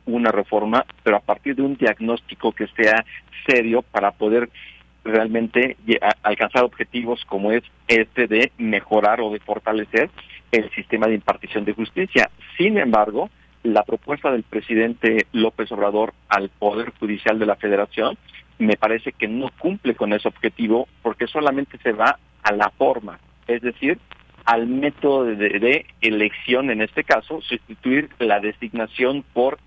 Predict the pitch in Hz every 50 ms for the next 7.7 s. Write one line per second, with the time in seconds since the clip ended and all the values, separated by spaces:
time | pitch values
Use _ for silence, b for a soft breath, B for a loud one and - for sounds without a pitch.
0 | _ - 110 104 104 107 104 - - - 120 113 156 233 - B B B B B
1 | B - 120 113 120 127 135 - - - - 127 117 113 113 117 117 120 139 156
2 | 165 156 - - - 120 110 110 - 110 110 120 139 147 143 _ - 117 107 101
3 | 98 98 - 110 - _ - 123 127 135 131 117 107 - - 98 101 - 107 101
4 | _ 120 117 120 120 117 104 101 - - - _ _ 120 123 127 127 - - 110
5 | - - 294 - - - 110 107 - 190 254 - _ b b b b b _ _
6 | - 113 117 110 107 - 107 110 113 120 120 - 127 110 107 - - 110 113 110
7 | 107 104 - - 110 110 113 113 - - 180 208 190 -